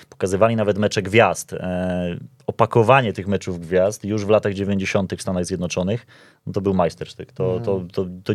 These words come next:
Speaker 1: wiele lig dzisiaj nie potrafi tak opakować swojego produktu, jak Amerykanie już wtedy to robili. No wiesz, jak, będąc takim młodym chłopakiem, jak widzisz coś takiego,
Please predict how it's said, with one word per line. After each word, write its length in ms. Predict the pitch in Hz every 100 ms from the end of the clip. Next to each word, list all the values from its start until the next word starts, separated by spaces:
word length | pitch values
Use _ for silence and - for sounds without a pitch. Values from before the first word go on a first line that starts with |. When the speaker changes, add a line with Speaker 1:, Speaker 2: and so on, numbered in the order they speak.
| 90
Speaker 1:
wiele 200 | 113 110
lig 280 | 107 113 107
dzisiaj 320 | 110 - 87
nie 100 | 87
potrafi 340 | 90 90 -
tak 180 | 90 92
opakować 440 | 95 95 104 92 90
swojego 300 | - 95 92
produktu, 380 | 98 98 -
jak 120 | 104 95
Amerykanie 420 | 95 92 101 98
już 120 | 92
wtedy 240 | - 92
to 100 | 85
robili. 360 | 87 85 87 113 - - - -
No 60 | 107
wiesz, 160 | 113
jak, 180 | 190 92
będąc 380 | 98 107 135 123
takim 220 | 123 117
młodym 200 | 117 117
chłopakiem, 420 | 113 110 104 113
jak 120 | 107
widzisz 220 | 104 113 -
coś 140 | 107
takiego, 420 | - 104 98 113